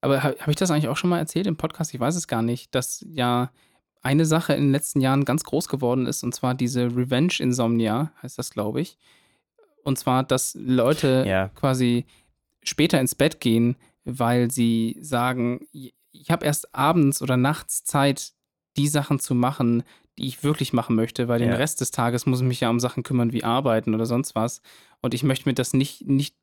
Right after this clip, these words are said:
Speaker 1: die Zeit auch noch vorschreiben lassen durch meinen Körper, der sagt, ich muss schlafen. Was irgendwie auch voll krass ist, ne? Und
Speaker 2: Ja.
Speaker 1: das ist ein, das ist ein echt krasses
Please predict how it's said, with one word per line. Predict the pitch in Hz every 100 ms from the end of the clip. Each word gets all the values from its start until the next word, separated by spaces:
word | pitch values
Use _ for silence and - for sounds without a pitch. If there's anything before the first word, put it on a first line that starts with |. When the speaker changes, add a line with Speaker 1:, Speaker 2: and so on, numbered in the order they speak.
| -
Speaker 1:
die | 160
Zeit | - 151 147
auch | 156
noch | 147
vorschreiben | - 131 - 127 123
lassen | 120 - 131 120 -
durch | - 123 131
meinen | 117 120
Körper, | 143 135 139 120
der | 117
sagt, | 120 117
ich | 123 117
muss | 110
schlafen. | 131 123 131 104 117 - - - -
Was | 127
irgendwie | 131 143 131
auch | 139
voll | - 123
krass | - 110 -
ist, | 107
ne? | 117 131 - - - _ -
Und | 131
Speaker 2:
Ja. |
Speaker 1:
das | 139
ist | 170 -
ein, | 156 156
das | - 139
ist | 147
ein | 147
echt | 131 - -
krasses | 160 - 175 - -